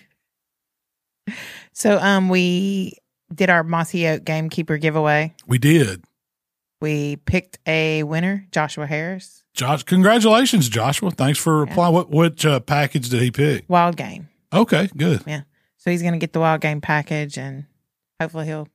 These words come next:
Speaker 1: enjoy
Speaker 2: You know, that's
Speaker 1: it.
Speaker 2: some good insight for Mossy Oak to see which package people like the best just
Speaker 1: Yeah.
Speaker 2: by how they picked on that. I didn't
Speaker 1: Yeah.
Speaker 2: think about that at the time,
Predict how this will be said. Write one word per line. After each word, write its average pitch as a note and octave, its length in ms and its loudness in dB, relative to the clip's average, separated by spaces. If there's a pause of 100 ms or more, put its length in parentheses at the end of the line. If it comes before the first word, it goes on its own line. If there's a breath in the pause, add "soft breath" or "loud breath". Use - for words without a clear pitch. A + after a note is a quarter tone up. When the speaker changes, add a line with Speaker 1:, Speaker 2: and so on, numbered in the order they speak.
(220)
Speaker 1:
enjoy D3+ 160 -6
Speaker 2:
You E3+ 60 4
know, F#3 100 6
that's A#3+ 220 2
Speaker 1:
it. F4 40 -2
Speaker 2:
some B3 160 4
good E3+ 200 4
insight A#2+ 640 0
for B2+ 120 -4
Mossy B2 460 0
Oak C3+ 280 2
to G#2 120 -6
see C3+ 260 0
which B2 240 0
package A#2 380 -4
people A2+ 260 -2
like A2+ 260 -2
the - 80 -6
best G#2+ 280 -4
just A#2+ 140 -2
Speaker 1:
Yeah. F3 80 0
Speaker 2:
by A#2 80 0
how A#2+ 160 0
they G#2+ 160 -4
picked - 340 -4
on B2 140 0
that. D3 180 2
I D3 60 2
didn't G3 80 2
Speaker 1:
Yeah. F3+ 80 -2
Speaker 2:
think F3 180 0
about F#3 260 2
that F#3 140 2
at E3 100 -8
the A#2+ 80 -10
time, F3+ 420 -2